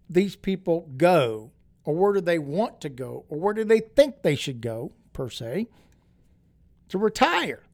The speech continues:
Florida, South Carolina, Arizona, Delaware. Why would you want to go to Delaware? Idaho, Nevada,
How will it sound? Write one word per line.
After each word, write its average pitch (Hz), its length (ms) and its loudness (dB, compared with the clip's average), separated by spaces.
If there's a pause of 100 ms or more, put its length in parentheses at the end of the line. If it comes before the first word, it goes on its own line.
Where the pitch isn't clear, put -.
(1120)
Florida, 165 520 6 (420)
South 175 300 2
Carolina, 160 460 0
Arizona, 147 480 -2
Delaware. 127 1040 -4 (220)
Why 151 120 -6
would 202 200 -12
you 190 80 -6
want 185 160 -4
to 143 40 -6
go 123 220 -8
to 135 80 -10
Delaware? 107 640 -14 (760)
Idaho, 175 600 4 (200)
Nevada, 135 500 0